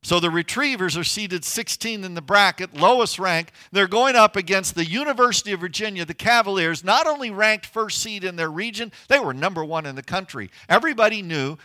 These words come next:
that U V A was going to win the tournament that year. And that game took off, and when it was done, history had been made.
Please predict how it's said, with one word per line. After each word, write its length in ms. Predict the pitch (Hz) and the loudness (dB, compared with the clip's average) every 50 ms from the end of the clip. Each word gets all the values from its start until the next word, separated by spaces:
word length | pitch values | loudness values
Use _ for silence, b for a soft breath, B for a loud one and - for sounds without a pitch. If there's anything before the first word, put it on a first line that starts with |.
| b _ | b _
that 160 | 156 160 143 | -8 -8 -8
U 180 | 156 160 196 214 | -6 -8 -8 -8
V 240 | 180 214 214 170 139 | -10 -8 -6 -4 -2
A 160 | 123 131 156 | -2 -2 -2
was 160 | 151 147 - | -4 -6 -8
going 140 | 156 143 147 | -8 -8 -8
to 80 | 165 | -8
win 240 | 147 107 113 127 160 | -8 -8 -8 -8 -8
the 80 | 196 202 | -8 -8
tournament 400 | - 220 262 277 269 214 156 - | -6 -6 -6 -6 -6 -10 -6 -4
that 200 | 156 135 127 - | -4 -4 -4 -6
year. 240 | 123 120 98 87 B B B B B B - | -8 -8 -8 -10 B B B B B B -2
And 160 | 165 170 165 | -2 2 2
that 160 | 165 165 156 | 2 2 2
game 300 | 143 180 214 247 262 226 | 2 0 0 0 -2 -4
took 280 | - - 240 233 - 202 | -2 -2 -2 0 4 6
off, 320 | 208 226 247 247 - B B B B | 8 8 8 8 4 B B B B
and 160 | 175 175 170 | 0 0 2
when 160 | 175 180 170 | 0 0 0
it 80 | 175 165 | 0 0
was 240 | 170 165 143 117 113 | 0 -2 -2 -2 -8
done, 480 | - - 262 277 262 214 190 196 190 B B B B - | 2 6 8 8 8 8 6 2 -4 B B B B -4
history 560 | - - 294 - - - - 240 233 220 196 | 2 4 4 4 4 0 -4 -4 -4 -2 0
had 200 | 175 208 202 160 | 0 0 0 0
been 200 | 170 185 170 170 | -4 -8 -6 -4
made. 340 | 170 165 143 110 95 87 | -4 -2 -2 -4 -6 -8